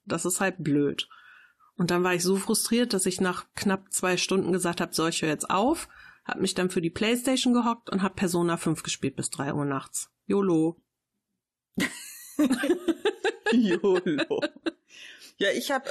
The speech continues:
Speaker 2: ähm, ja, äh, Steffi und ich labern ja immer im Vorfeld, aber ich möchte das hier auch mal erzählen. Ich hab ja E-, Epi-Story gespielt und ich kann das nur empfehlen, Leute, das ist echt super cool. Ja, äh, hab ich, äh, Martin gestern auch noch erzählt. Sag ich: „Das ist voll geil, oh, das ist so ein,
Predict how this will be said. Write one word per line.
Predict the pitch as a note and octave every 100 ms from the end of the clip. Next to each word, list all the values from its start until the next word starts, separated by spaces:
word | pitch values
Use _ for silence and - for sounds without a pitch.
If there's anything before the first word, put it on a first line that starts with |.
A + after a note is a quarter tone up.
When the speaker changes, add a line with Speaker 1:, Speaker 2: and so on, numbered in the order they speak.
| F3
Speaker 2:
ähm, | G3 G#3+ G#3 - _ - _
ja, | - F3 F3 F3
äh, | D#3+ E3 E3+
Steffi | - G#3 G3
und |
ich | C#3
labern | D3+ D3 G#3+ B3
ja |
immer | A3+ A#3
im | G#3+
Vorfeld, | - A3 A3 A3+
aber | E3
ich | G3
möchte | F#3+ F3+
das | D#3+
hier | - -
auch |
mal | G3+
erzählen. | F#3 - A3+ G#3 - - -
Ich | -
hab | G#3+
ja | G#3
E-, | - - _ _
Epi-Story | F3 F3+ A#3+ A#3+ - A3 A#3 A#3+ A3+
gespielt | A3+ - - A3+ A#3 B3+ D4 - - - _
und | F#3 F3+
ich | -
kann | A3 A#3+
das | A3+ G#3
nur |
empfehlen, | F3+ F#3 G#3+ G3
Leute, | D3+ F3
das | F3
ist | - -
echt | F3 -
super | G#3+ G#3 -
cool. | C3+ A2+ - - -
Ja, | A2+ -
äh, | - D3+ C#3+ C#3+
hab | F#3
ich, | G3+ -
äh, | - E3+
Martin | F3 F#3 G#3
gestern | F#3+ D#3+
auch | F3+
noch | F#3
erzählt. | G#3+ - - G#3+ G#3+
Sag |
ich: | D3
„Das | -
ist | - - -
voll | A#2 A2+
geil, | - C#3 A3 C4+
oh, | C#4
das | A#3+ -
ist | - -
so | B2+
ein, | B2